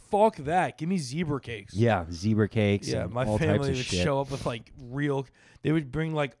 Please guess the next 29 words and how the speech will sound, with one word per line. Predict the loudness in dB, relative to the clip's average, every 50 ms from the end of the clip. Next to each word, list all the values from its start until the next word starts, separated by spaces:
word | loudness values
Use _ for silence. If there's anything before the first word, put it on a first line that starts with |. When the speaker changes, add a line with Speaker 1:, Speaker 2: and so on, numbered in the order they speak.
| _
Speaker 1:
oranges | -2 0 2 2 2 2 0 -4 -4 -2 0 0 0 0 -2 -4 -6
and, | -10 -10 -10
like, | -12 -12 -12 -12
water | -10 -6 -2 0 0 2 2 2 0 0 0 -2 -2 -6 _ _ -20 -20 -20 -20 -20 _
and | -12 -10 -10
trail | -8 -4 -2 0 0 0
mix | -2 -4 -6 -6 -8 -12 -16
for | -10 -10 -8
healthy | -2 0 0 0 0 -4 -8 -8
kids, | -6 -6 -6 -6 -6 -6
and | -8 -6
I'd | -6 -6 -6
be | -4 -6
like, | -4 -6 -6
"Where's | -4 -4 -2 -2 -2 -4
the | -6 -12
fucking | -10 -4 -4 -4 -4 -4 -10 -16 -10
candy, | -8 -6 -4 -4 -6 -6 -8 -12 -8
pussies?" | -8 -6 -6 -6 -8 -8 -8 -6 0 4 4
Speaker 2:
Yeah. | 6 6 4 2 -2 -6 -10 -16 -20 _ -16
Speaker 1:
<laughs> | -16 -16 -16 -18 -20 -20 -20 -20 -20 -20 _ _ _ -4 -4 -2
Speaker 2:
Where's | 2 2 2 2 2 0
the | -2 -4
candy? | -2 -2 -4 -2 -2 -2 -4 -6 -8 -10 _
Speaker 1:
It's | _ -18
horrible. | -10 -8 -6 -4 -4 -6 -8 -10 -14 -16 _ _ _ _ _
Speaker 2:
Dude, | _ 4 4 4
my, | 4 2 0 0 -2
my, | -4 -6 -6 -6 -6